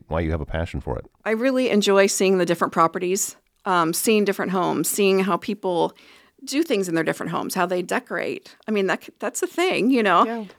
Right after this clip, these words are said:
Speaker 2: People really do some neat things in their homes. Um, they come up with some really neat ideas. Um, just seeing the different properties out there, seeing a new home, it, it's, it's a lot of fun. And working with homeowners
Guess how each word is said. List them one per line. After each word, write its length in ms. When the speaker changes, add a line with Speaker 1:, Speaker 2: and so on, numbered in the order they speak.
Speaker 2:
People 360
really 300
do 160
some 240
neat 200
things 300
in 100
their 140
homes. 480
Um, 400
they 80
come 160
up 120
with 100
some 320
really 300
neat 180
ideas. 600
Um, 260
just 220
seeing 220
the 60
different 260
properties 480
out 180
there, 340
seeing 380
a 40
new 180
home, 500
it, 140
it's, 240
it's 140
a 60
lot 160
of 80
fun. 420
And 140
working 280
with 140
homeowners 520